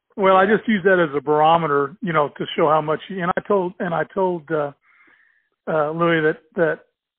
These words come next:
Speaker 1: you know, you, you hadn't swum before your freshman year. I mean, you know, you and Brian Robbins were so, uh, I mean, you got, you, you guys were just like each other. It was, it's amazing 'cause he was the same way. He came in as a sophomore, uh, and then started swimming in the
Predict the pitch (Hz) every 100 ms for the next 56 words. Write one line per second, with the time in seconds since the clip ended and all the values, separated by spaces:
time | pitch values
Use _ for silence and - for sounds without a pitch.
0 | _ - 180 156 151 170 190 160 139 156
1 | 151 135 - 220 196 147 175 156 147 -
2 | 160 - 151 165 202 160 147 160 180 190
3 | 165 190 220 170 180 175 165 170 180 160
4 | 139 143 - 180 175 147 - _ _ _
5 | _ _ _ - 170 143 131 - _ _
6 | 202 160 160 170 156 180 190 - 180 180
7 | 170 147 156 160 - 156 143 147 - 156
8 | 151 143 151 151 160 180 175 151 165 170
9 | 143 143 165 143 175 170 147 - 156 160
10 | 160 180 165 156 151 135 123 175 196 -
11 | 143 131 - _ _ _ - - _ _
12 | 143 160 147 151 156 - 180 165 143 175
13 | 160 156